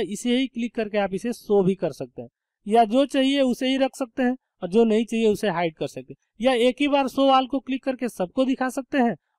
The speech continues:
और हाइड ऑल को क्लिक करके सबको एक साथ छुपा सकते हैं। तो इस प्रकार दोस्तों आज के इस वीडियो में हमने सीखा एमएस PowerPoint के होम टैब के अंतर्गत एडिटिंग ब्लॉक का उपयोग करना, जिसमें कि फाइंड, रिप्लेस, सेलेक्ट का उपयोग करना।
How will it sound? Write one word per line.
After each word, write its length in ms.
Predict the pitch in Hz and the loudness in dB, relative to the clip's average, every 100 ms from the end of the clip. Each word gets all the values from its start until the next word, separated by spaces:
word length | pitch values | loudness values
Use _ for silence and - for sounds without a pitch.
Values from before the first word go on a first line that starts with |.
| 180 | 0
और 200 | 185 202 | 2 2
हाइड 280 | 180 226 | 0 2
ऑल 140 | 240 233 | 2 2
को 120 | 226 | -2
क्लिक 240 | - 214 - | -4 -8 -6
करके 280 | 208 247 262 | -6 -4 -6
सबको 360 | - 180 - | -2 -2 2
एक 180 | 208 202 | 2 2
साथ 160 | - 254 _ - | 0 -2 _ -6
छुपा 260 | 226 208 | 0 0
सकते 300 | 165 139 - | 0 -6 -10
हैं। 100 | 117 - _ _ _ _ _ | -12 -12 _ _ _ _ _
तो 100 | 277 240 | 0 2
इस 180 | 302 | 2
प्रकार 340 | 294 330 330 311 | 0 0 2 2
दोस्तों 380 | 302 302 320 311 202 | 2 2 2 0 2
आज 200 | 220 - | -2 0
के 160 | 320 330 | 2 2
इस 100 | 269 | 4
वीडियो 280 | 269 277 | 4 6
में 120 | 269 262 | 6 4
हमने 320 | 185 226 302 | 4 2 2
सीखा 400 | - 240 165 160 - _ _ _ _ | 0 -2 0 -2 -4 _ _ _ _
एमएस 340 | 226 262 339 - | 0 4 4 2
PowerPoint 600 | - 240 285 - 277 269 | 6 6 6 4 2 2
के 80 | 277 | 0
होम 420 | 285 208 180 302 | 0 2 4 4
टैब 220 | 294 269 247 | 4 0 0
के 140 | 240 | -2
अंतर्गत 340 | 208 202 214 - _ - | -2 2 2 0 _ -4
एडिटिंग 360 | 247 254 320 254 | -4 0 0 4
ब्लॉक 280 | 254 233 - | 6 6 6
का 100 | 262 | 4
उपयोग 420 | 208 220 277 254 | 4 2 4 4
करना, 260 | 175 139 117 _ _ - | 2 -4 -10 _ _ -6
जिसमें 340 | 233 - 311 | -4 0 0
कि 180 | 285 294 302 | 2 2 2
फाइंड, 420 | - 247 262 247 | 2 2 4 2
रिप्लेस, 420 | 254 - 247 247 | 0 0 0 0
सेलेक्ट 360 | - 233 226 226 - | -2 0 0 0 0
का 120 | 247 | 0
उपयोग 380 | 196 196 202 185 | -2 -2 -2 -2
करना। 260 | 156 135 | -6 -6